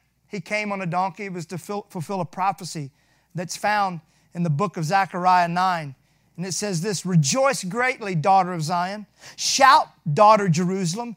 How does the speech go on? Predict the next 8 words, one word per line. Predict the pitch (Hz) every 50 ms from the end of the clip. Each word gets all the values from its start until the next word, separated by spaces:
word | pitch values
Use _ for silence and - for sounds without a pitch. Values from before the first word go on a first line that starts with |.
| _ _ -
See, | - - - - - 311 339 339 311 247 180 180
your | 185 226 247 233
king | - - - - 294 294 285 254 226 214 208
comes | - - 226 262 269 285 214 -
to | - 214
you, | 185 165 151 143 131 120 _ _ _ _ _ _ -
righteous, | 143 151 165 202 185 - - 285 294 220 - - - - _ _ _ _ _ _ -
victorious, | 147 170 202 - - - - 208 226 262 285 302 320 330 320 - - - -